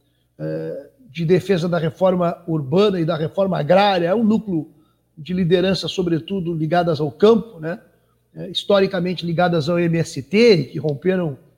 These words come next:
tiveram uma ruptura com o M S T lá atrás por conta, é, bem, é, é a história da luta no campo no Brasil, né? Por conta de uma relação muito estreita do M S T com o governo Lula, que desativou as ocupações de terra naquele período.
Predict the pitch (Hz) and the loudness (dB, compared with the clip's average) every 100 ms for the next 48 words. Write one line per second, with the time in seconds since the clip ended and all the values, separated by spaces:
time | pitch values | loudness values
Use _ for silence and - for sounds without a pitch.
0 | _ _ - 160 180 151 151 - 190 170 | _ _ -6 -2 -2 -2 -6 -4 -4 -2
1 | 170 160 156 - 190 180 185 160 185 202 | -2 -2 -2 -6 -4 0 -2 0 0 2
2 | 180 - 147 - 175 160 160 143 - _ | 0 -4 -10 -6 -6 -4 -6 -8 -14 _
3 | _ _ 202 185 - 233 143 165 160 160 | _ _ -20 -20 -14 -6 -4 -4 -8 -12
4 | - 151 - 175 175 - 202 190 165 175 | -12 -12 -4 -4 -2 0 2 2 -2 -4
5 | 170 160 156 180 160 160 143 143 131 220 | -4 -6 -2 -2 -2 -4 -4 -4 -2 -2
6 | 180 156 160 156 175 175 143 170 165 170 | -2 -6 -10 -10 -8 -8 -8 -6 -4 -4
7 | 160 - 175 170 - - 180 170 92 - | -6 -6 -6 -6 -10 -4 -2 -2 -8 -14
8 | _ _ _ _ - 151 170 170 - 151 | _ _ _ _ -6 -2 0 0 -2 -8
9 | - 175 170 147 - _ _ 175 170 156 | -2 0 0 -2 -8 _ _ -2 0 0
10 | 180 165 160 196 190 160 - 135 120 185 | 0 0 2 2 2 0 -2 -6 0 0
11 | - 160 131 202 196 143 151 - 175 196 | 0 -4 2 2 2 0 -6 -8 -6 -4
12 | 175 151 - 185 170 160 156 180 - 190 | -4 -4 -4 -2 -2 -4 -6 -6 -2 -2
13 | 185 233 240 | 0 -2 -2